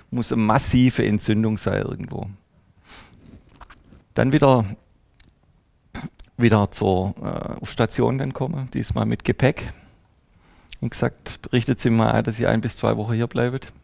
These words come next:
Und dann ging's halt an die nähere Untersuchung. Und dann nach etwa zwei, drei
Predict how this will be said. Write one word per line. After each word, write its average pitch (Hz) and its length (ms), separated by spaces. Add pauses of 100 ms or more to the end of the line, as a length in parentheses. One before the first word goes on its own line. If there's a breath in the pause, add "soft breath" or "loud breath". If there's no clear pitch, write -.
(2250 loud breath)
Und 127 200
dann 110 160
ging's 139 300
halt 139 180
an 123 120
die 123 100
nähere 117 360
Untersuchung. 101 680
Und 101 400 (1000 soft breath)
dann - 120
nach 110 140
etwa 104 280
zwei, 101 280
drei 101 500